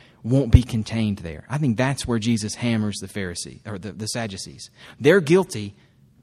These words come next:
in other words, of the same thing that the Pharisees were guilty of. They had underestimated God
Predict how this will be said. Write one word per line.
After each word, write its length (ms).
in 100
other 180
words, 300
of 160
the 80
same 380
thing 260
that 120
the 80
Pharisees 520
were 80
guilty 380
of. 180
They 140
had 200
underestimated 1000
God 440